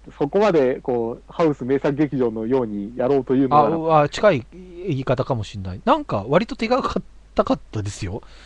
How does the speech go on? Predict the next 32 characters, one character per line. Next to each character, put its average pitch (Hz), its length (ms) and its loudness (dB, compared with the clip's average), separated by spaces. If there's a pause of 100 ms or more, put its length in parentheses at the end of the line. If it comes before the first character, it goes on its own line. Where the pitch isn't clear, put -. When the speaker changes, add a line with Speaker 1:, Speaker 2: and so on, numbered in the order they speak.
(260)
Speaker 1:
手 170 80 4
堅 262 240 4
か 214 80 2
っ - 120 -4
た 107 120 -2
で 104 80 -4
す - 80 -20
ね。 131 220 0
Speaker 2:
う 151 40 -4
ん。 135 60 0
う - 20 -2
ん。 113 40 -4
Speaker 1:
割 170 180 2
と 269 80 0
っ 226 60 0
て - 100 -10
い 117 40 -8
う 117 40 -8
か、 110 60 -10
か - 120 -2
な 220 140 2
り 104 100 -6
ね。 117 220 -8 (180)
Speaker 2:
う 131 40 -4
ん。 101 280 -8
Speaker 1:
は 117 160 -6
い。 - 60 -10 (220)
Speaker 2:
な 170 120 0
ん 170 100 -2
か、 95 280 -8 (220)
そ 143 280 -6
の、 120 920 -6